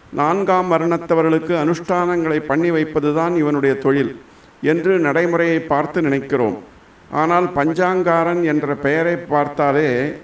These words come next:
இது அவனுடைய முக்கியமான தொழில் இல்லை என்று தெரிகிறது. பஞ்சாங்கம் கணிக்கிறவன் எவனோ அவனே உண்மையில் பஞ்சாங்காரன். பஞ்சாங்கம் என்றால் என்ன?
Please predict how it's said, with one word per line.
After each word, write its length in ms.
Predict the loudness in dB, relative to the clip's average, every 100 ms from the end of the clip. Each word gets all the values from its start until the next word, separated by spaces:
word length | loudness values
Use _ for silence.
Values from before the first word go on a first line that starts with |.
| -20 -20 -20 -20 -20 -14 0 2
இது 140 | 4 4
அவனுடைய 340 | 2 0 0 -2
முக்கியமான 480 | -2 -4 -2 0 0 -2
தொழில் 260 | -2 0 0 0
இல்லை 180 | 0 0
என்று 180 | 0 -2 -2
தெரிகிறது. 440 | 0 0 0 -2 -8 -12 -20 -20 -20 -20 -20 -4
பஞ்சாங்கம் 600 | -2 0 0 0 0 0 0
கணிக்கிறவன் 540 | 0 0 0 0 2 0
எவனோ 240 | 0 0 0 -4 -12 -10 -4
அவனே 240 | -2 0 0
உண்மையில் 400 | 0 0 -2 0 -2
பஞ்சாங்காரன். 680 | 0 0 0 0 0 -2 -6 -14 -20 -20 -12 -2
பஞ்சாங்கம் 600 | 0 2 2 2 2 2
என்றால் 300 | 2 2 2
என்ன? 160 | 0 -2